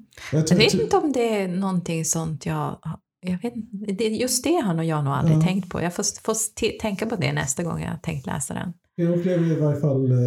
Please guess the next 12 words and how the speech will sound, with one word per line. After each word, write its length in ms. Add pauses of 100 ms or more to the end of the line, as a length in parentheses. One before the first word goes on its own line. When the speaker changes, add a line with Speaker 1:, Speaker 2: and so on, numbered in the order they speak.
(520)
Speaker 1:
Anne 460
som 420
mer 400
kritisk 920 (500)
Speaker 2:
Mm. 120
Speaker 1:
till 100
det 180
hon 100
har, 120 (380)
eh, 1400
runt 320
sig. 380